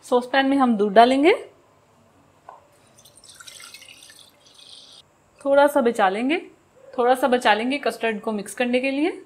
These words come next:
दूध को गर्म होने देंगे, दूध हल्का सा गर्म होगा तो इसमें चीनी डाल देंगे। दूध गर्म हो गया, अब हम इसमें चीनी डाल देंगे और चीनी को दूध में हल होने देंगे और थोड़ा सा boil आने देंगे।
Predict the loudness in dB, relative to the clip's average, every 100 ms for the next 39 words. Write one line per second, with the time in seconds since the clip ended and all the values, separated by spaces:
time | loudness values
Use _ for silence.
0 | _ _ _ _ _ _ -4 -2 -2 0
1 | 0 0 0 -2 -2 -2 -2 -4 -6 -4
2 | -4 -4 -4 -2 0 0 0 -4 -4 -4
3 | -4 -2 -4 -8 -16 -18 -20 _ _ _
4 | _ _ _ -4 0 4 4 4 0 0
5 | -2 -2 -8 _ _ _ _ _ _ _
6 | -20 -20 -2 4 4 4 2 -2 0 0
7 | 4 4 4 0 -2 -6 _ _ _ _
8 | -20 -20 -20 _ _ _ _ _ _ _
9 | _ _ _ -20 -20 -20 -20 -20 -20 -20
10 | _ _ _ _ -10 -6 -4 -2 -2 -2
11 | -4 -2 0 0 0 0 0 0 -2 -2
12 | -6 -4 -2 0 0 0 0 0 0 -2
13 | -2 -2